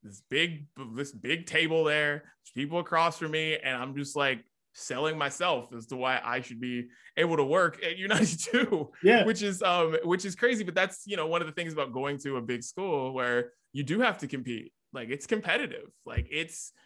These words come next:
Speaker 1: yeah, not everybody's going to get to do every single thing. It's mad competitive. And even in the television program, in the journalism school, same thing. It's just, it, we were, you know, we were friends, and I've got really good friends, uh, from the program and stuff, but, like,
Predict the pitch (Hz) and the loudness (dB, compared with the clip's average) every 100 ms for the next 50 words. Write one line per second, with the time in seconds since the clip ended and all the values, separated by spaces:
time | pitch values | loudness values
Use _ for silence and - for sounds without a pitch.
0 | - - - 143 165 - 190 208 202 180 | -14 -12 -8 -2 0 2 0 2 0 0
1 | 143 156 180 175 143 165 147 127 175 175 | -2 -2 -2 -4 -4 -4 -2 0 0 2
2 | 143 135 143 143 143 123 113 147 185 98 | 0 0 -2 -2 -4 -4 -4 -2 -2 -2
3 | - 127 - - 135 202 226 220 214 208 | -10 -14 -12 -8 -2 -2 -2 -4 0 0
4 | 202 127 120 127 139 156 165 165 165 165 | 0 -2 -4 -6 -4 -4 -2 -4 -4 -6
5 | 165 - _ 156 190 254 190 143 135 143 | -8 -12 _ -4 2 4 4 0 -2 -2
6 | 131 123 113 113 123 123 175 196 120 117 | -2 -2 -2 -4 -6 -2 -2 -2 -4 -8
7 | - 104 - 254 240 277 160 - - 139 | -12 -14 -4 -2 0 -2 -4 -8 -14 -12
8 | 170 - - - _ _ - - 120 185 | -10 -10 -12 -18 _ _ -12 -10 -6 -4
9 | 247 247 202 160 160 151 131 190 262 208 | 2 6 8 6 4 0 0 0 2 2
10 | - 185 262 202 160 165 143 131 160 185 | 2 0 0 -2 0 2 0 0 -2 -2
11 | 170 175 175 156 165 180 185 180 170 156 | -2 -4 -2 0 0 -2 -8 -8 -2 -2
12 | 151 - 151 165 175 180 175 180 202 208 | -2 -6 -4 -2 -4 0 0 2 0 -2
13 | 208 214 135 - - 143 117 | -4 -2 -2 -4 -6 -4 -4